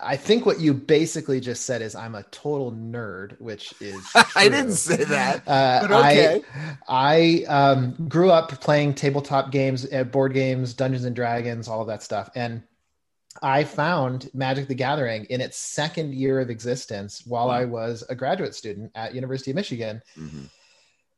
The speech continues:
Speaker 1: And I fell into a group that played competitively. They were on the fledgling pro tour of Magic.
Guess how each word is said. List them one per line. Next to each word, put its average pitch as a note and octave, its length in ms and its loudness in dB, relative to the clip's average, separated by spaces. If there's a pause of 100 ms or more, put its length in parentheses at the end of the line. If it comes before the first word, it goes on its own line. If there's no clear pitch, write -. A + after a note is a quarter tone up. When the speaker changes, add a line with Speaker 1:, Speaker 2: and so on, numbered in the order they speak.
Speaker 1:
And E3 160 2
I E3+ 80 4
fell F3 560 0
into D3 760 0
a B2 120 -2
group B2+ 540 -2 (200)
that B2 260 -6 (260)
played C3 560 -4
competitively. C#3 840 -4
They B2 220 -4
were C#3+ 200 -4
on C3+ 260 -6
the C3 400 -4
fledgling D#3+ 600 -4
pro E3 320 0
tour F3+ 640 -4
of A2+ 200 -6
Magic. F2+ 440 -10